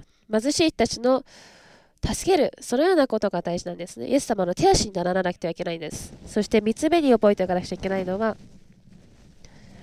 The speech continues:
えー、聖霊様がとても重要な働きをなさるということです。そして、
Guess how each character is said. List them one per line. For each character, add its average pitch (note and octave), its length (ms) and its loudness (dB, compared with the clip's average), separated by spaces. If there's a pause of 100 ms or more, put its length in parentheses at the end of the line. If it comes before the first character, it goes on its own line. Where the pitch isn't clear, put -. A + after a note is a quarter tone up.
(520)
え G3+ 140 2
ー、 G3 40 0
聖 C#4+ 200 6
霊 D4+ 100 6
様 D4 280 2
が E4 140 6
と B3+ 100 -2
て A3+ 120 2
も A3+ 200 4 (260)
重 A#3+ 160 2
要 C#4+ 240 6
な C4+ 140 4
働 B3 320 4
き A3 80 0
を G#3+ 40 0
な G#3+ 60 -2
さ A3 140 -2
る G3 80 -2
と - 80 -8
い - 20 -6
う - 20 -16
こ - 120 -10
と - 80 -10
で - 100 -8
す。 - 220 -18 (3250)
そ G#3+ 100 -6
し - 120 -8
て、 A#3+ 320 0